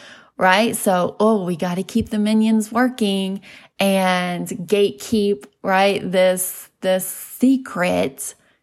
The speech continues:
air quotes, the secret of creating and monetizing off of a skill that you already have.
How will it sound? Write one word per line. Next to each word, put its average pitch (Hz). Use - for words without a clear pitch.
air 180
quotes, -
the 180
secret 202
of 185
creating 180
and 190
monetizing 180
off 175
of 175
a -
skill 202
that 185
you 175
already 170
have. -